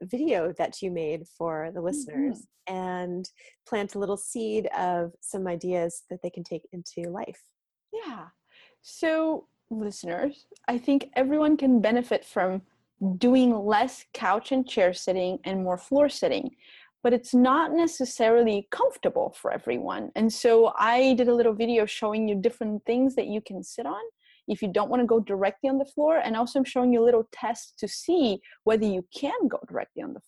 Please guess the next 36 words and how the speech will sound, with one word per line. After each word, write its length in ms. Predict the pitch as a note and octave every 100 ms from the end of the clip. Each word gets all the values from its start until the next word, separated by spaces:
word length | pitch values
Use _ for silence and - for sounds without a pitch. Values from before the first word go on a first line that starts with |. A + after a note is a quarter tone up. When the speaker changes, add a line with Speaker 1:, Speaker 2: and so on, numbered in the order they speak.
| -
Speaker 2:
floor, 360 | F3+ - B3+ D#4 _ _
whether 160 | - G3+
your 120 | G3
hamstrings 540 | F#3+ G3 G#3+ - G#3 G3
will 140 | F3+
let 180 | E3+ -
you 120 | C#4
do 120 | E4
that, 260 | F4 F#4 F#4
or 120 | F3+
it's 140 | F#3 F#3
better 360 | F#3+ F#3 F#3+ F#3
to 260 | F#3+ F3 F3+ _ _ -
bolster 420 | G3 G#3+ B3 - F3
yourself 420 | - - A3+ -
up 120 | G3
with 140 | F3+ -
something. 440 | F3+ E3+ F#3 F3+ - _ - - -
You 120 | A3
also 240 | A3 A#3
get 200 | G3+ G3+ - -
to 140 | G#3 F#3+
check 260 | - G3
out 240 | F#3 F3 F3+
my, 360 | F#3 E3+ E3+
I 40 | E3+
invite 420 | F3+ F3 F3+ G3
you 100 | F3+
as 140 | F3
a 40 | F3+
guest 280 | F3 F3 D#3
in 100 | -
my 140 | E3+
own 180 | A#3+ A#3
living 280 | F3+ E3+ E3
room 300 | F#3 C#4